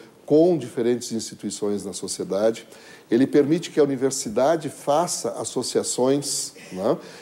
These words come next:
que possam estimular essa transmissão do conhecimento. Eu vou fazer, vou colocar um, um belo exemplo disso. Ah, o município de Porto Alegre está, juntamente com a puc, com a urgs,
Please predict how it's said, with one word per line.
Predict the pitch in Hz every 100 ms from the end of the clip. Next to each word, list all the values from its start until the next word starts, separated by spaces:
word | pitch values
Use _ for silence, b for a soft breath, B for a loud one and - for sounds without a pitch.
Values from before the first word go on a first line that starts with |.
| B
que | - 131
possam | - 147 160 170 139 123
estimular | 120 - 160 147 120 131 147
essa | 127 117
transmissão | - 113 107 101 113
do | 107
conhecimento. | 104 98 - 90 107 151 - B B B
Eu | 98
vou | 117
fazer, | - 110 127
vou | 113 104 107 107 -
colocar | - 139 151
um, | 160 160 147
um | 180 156
belo | 117 175 226 170
exemplo | 117 131 151 160
disso. | 151 131 120 - - B B B B B
Ah, | 110 110 107 104 95
o | - 117
município | 139 135 214
de |
Porto | - 160 139
Alegre | 117 113 135 160 170 151
está, | - - 143 143 156
juntamente | 123 156 156 117 123 123 -
com | 101 127 123 107
a | 87
puc, | - - 151 165 160 123
com | - 107
a | 101
urgs, | 92 123 143 131 117 -